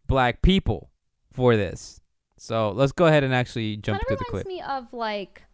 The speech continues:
Speaker 2: black Israelites. Like, that's the best way I could kinda describe him. I don't know what the word is. Like a black
Speaker 1: Uh, just think of Doctor Umar Johnson.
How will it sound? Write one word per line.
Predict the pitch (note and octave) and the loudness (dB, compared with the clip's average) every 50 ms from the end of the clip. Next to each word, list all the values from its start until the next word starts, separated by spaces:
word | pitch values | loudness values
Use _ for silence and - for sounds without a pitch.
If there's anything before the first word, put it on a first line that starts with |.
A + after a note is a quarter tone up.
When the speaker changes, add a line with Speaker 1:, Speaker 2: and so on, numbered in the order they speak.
| _ _ _ _ _ _ _ _ _ _ _ _ _ _ _ _ _ _ _ _ _ | _ _ _ _ _ _ _ _ _ _ _ _ _ _ _ _ _ _ _ _ _
Speaker 2:
black | - A#3 G#3+ G#3+ A3+ - - | -4 -2 -2 -2 -2 -6 -10
Israelites. | - G3+ G3 - - B3+ C4 C#4 C#4+ D4 D4+ D#4 E4 E4 - - - | -14 -14 -14 -12 -10 -8 -8 -8 -6 -6 -6 -6 -8 -10 -12 -10 -10
Like, | C4 A#3+ B3 | -8 -6 -6
that's | A#3+ C4+ - - | -8 -8 -8 -10
the | G4 | -10
best | - D4+ D4 - - | -8 -8 -8 -6 -8
way | C4+ C4 | -8 -6
I | - A#3+ | -6 -8
could | - - A3+ A3 | -8 -10 -12 -12
kinda | - - G#3 G#3 A#3 B3+ | -10 -12 -10 -10 -10 -10
describe | A#3+ C4 B3+ - - - F3 E3+ - F#3+ | -8 -10 -10 -12 -12 -12 -12 -10 -10 -12
him. | A3+ B3 B3+ C4+ C4 | -12 -14 -14 -12 -12
I | F#3 B3+ | -12 -10
don't | D4+ D#4 D#4 | -10 -10 -10
know | D#4 | -12
what | D#4 D4+ D4+ | -12 -10 -10
the | B3+ | -12
word | G#3+ G3 G3+ G#3 G3 | -10 -10 -10 -10 -10
is. | F#3+ F3+ F#3 | -12 -14 -14
Like | G#3 G3+ - | -14 -14 -14
a | G#3 F#3+ _ _ _ _ _ - | -16 -18 _ _ _ _ _ -16
black | - D3 F3 - _ _ _ _ - C#3+ | -12 -12 -12 -14 _ _ _ _ -4 -2
Speaker 1:
Uh, | C#3+ C#3+ | 0 0
just | C#3+ D#3 F#3 E3 - - _ _ _ - | 0 -2 -4 -4 -6 -8 _ _ _ -4
think | A#3 A3+ G3 - | -2 -2 2 4
of | F#3+ E3 D3 C3 - - - - | 4 4 4 2 0 -4 2 6
Doctor | D#3+ E3 D#3 - D#3+ D#3 - - | 6 6 6 6 2 2 4 4
Umar | E3 D#3 D3+ C#3+ C3+ C3+ | 4 6 6 6 4 4
Johnson. | B2 C#3 C3 A#2 A2 G2+ - - F#2+ F#2 F#2+ | 4 4 2 2 2 0 -2 -6 -8 -10 -10